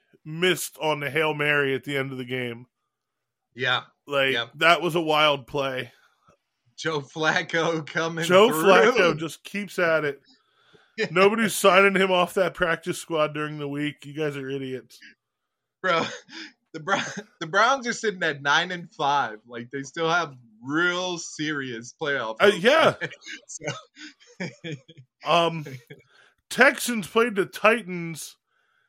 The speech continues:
Speaker 1: and the Titans broke out that disrespect, the hard disrespect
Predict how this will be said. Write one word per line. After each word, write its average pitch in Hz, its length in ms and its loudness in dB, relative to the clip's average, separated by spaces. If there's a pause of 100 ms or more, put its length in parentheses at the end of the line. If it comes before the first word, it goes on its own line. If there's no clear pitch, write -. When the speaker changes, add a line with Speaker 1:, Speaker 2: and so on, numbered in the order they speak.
(140)
Speaker 1:
and 175 160 -8
the 180 60 -2
Titans 196 520 0
broke 180 320 -2
out 175 260 2
that 143 300 -4 (180)
disrespect, 151 1200 -2
the 143 160 -10
hard 196 560 4
disrespect 147 880 -4